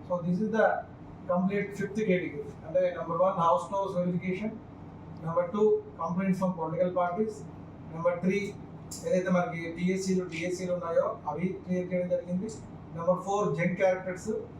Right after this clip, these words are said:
ఒకే ఇంట్లో ఎక్కువ ఓటర్స్, more than ten ఉన్నటువంటి ఒకే డోర్ నెంబర్తో.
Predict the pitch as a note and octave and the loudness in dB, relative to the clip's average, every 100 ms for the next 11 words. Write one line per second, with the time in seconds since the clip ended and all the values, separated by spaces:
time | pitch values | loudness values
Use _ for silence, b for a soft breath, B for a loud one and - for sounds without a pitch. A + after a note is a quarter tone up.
0 | - - - G3+ G3+ G3+ G3+ F3+ - G3 | -12 -4 -4 0 0 0 -2 -2 2 4
1 | F3+ - - D#3 F3 F3+ F3 - E3+ E3 | 4 0 -8 2 2 4 2 0 -4 -4
2 | D#3+ D#3+ D#3 F#3 F#3+ F3 F3 D#3+ C#3+ - | -6 -6 -4 0 2 2 2 0 -2 -4